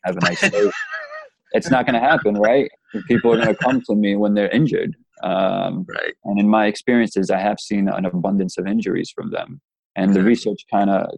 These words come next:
Speaker 1: confirms that, that backing. Uh, there are positive researches about minimalism, but it, the, my favorite one basically said, "Hey, if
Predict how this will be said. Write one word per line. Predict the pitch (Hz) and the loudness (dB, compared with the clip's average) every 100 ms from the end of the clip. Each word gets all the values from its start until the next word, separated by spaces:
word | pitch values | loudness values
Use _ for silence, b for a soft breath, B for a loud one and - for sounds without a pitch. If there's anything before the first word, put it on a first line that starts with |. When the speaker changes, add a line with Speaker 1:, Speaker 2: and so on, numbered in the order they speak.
| - | -6
Speaker 1:
confirms | 95 - 104 101 92 | -6 -2 0 0 2
that, | 101 92 - - - | 2 2 -2 -8 -10
that | 95 90 - | -6 -4 -2
backing. | 104 107 - 90 92 _ _ - | -2 -2 -6 -10 -12 _ _ -6
Uh, | 92 | -4
there | 95 107 | 2 2
are | 104 127 - | 4 2 0
positive | 120 110 110 104 | 0 2 2 2
researches | 107 104 104 104 107 | 0 2 0 0 -2
about | 104 98 98 | -2 -2 -2
minimalism, | 101 101 101 101 101 107 98 | -2 -2 0 0 0 -2 0
but | 95 - | 2 0
it, | - 92 95 - _ _ _ | -2 -4 -4 -8 _ _ _
the, | - 78 98 107 104 98 - _ | -10 -4 2 4 4 2 0 _
my | 98 113 | -4 -2
favorite | 113 113 110 110 | 0 2 4 2
one | 90 107 110 | 4 2 2
basically | 101 98 - 104 | 0 -2 -2 -4
said, | 95 101 95 | -2 0 0
"Hey, | 104 | 2
if | 101 | 2